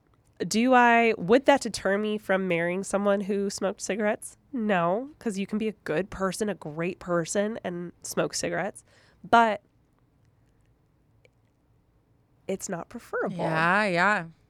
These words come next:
Speaker 1: It's not
Speaker 2: It does,
Speaker 1: ideal.
Speaker 2: I mean, it does bleed into your partner's life.
Speaker 1: It
Speaker 2: Like,
Speaker 1: does.
Speaker 2: like, for, obviously, like, I know we're talking about weed in your, your story, but, like,
Speaker 1: Mm-hmm.
Speaker 2: you know, like, with cigarettes, it's like,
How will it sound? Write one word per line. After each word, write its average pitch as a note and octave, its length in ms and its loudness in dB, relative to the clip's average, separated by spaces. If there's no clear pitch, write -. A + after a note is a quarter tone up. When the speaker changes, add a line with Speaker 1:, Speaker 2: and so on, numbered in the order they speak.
Speaker 1:
It's G3 200 -2
not G3 180 8
Speaker 2:
It G3+ 80 6
does, D4+ 160 8
Speaker 1:
ideal. D#4+ 300 6
Speaker 2:
I B3+ 120 6
mean, C#4 180 4
it C4+ 140 0
does B3 240 0
bleed A3 440 -2
into F3+ 880 -2
your F#3 180 -2
partner's E3+ 460 0
life. E3+ 460 2
Speaker 1:
It - 20 4
Speaker 2:
Like, F#3+ 260 6
Speaker 1:
does. F#3+ 680 0
Speaker 2:
like, F#3+ 440 2
for, F3+ 760 4
obviously, A3 480 6
like, E3 240 2
I F#3 100 2
know F3 140 -2
we're E3 80 0
talking F3 320 -8
about D#3+ 200 -6
weed D#3+ 260 -2
in E3 160 0
your, D#3 480 0
your F3+ 280 6
story, G#3+ 360 6
but, F#3+ 160 2
like, E3 280 4
Speaker 1:
Mm-hmm. A3 120 -8
Speaker 2:
you G#3 140 4
know, F#3 80 2
like, E3 160 -2
with F#3 100 -2
cigarettes, G#3 460 4
it's F3+ 160 -8
like, D#3 280 -4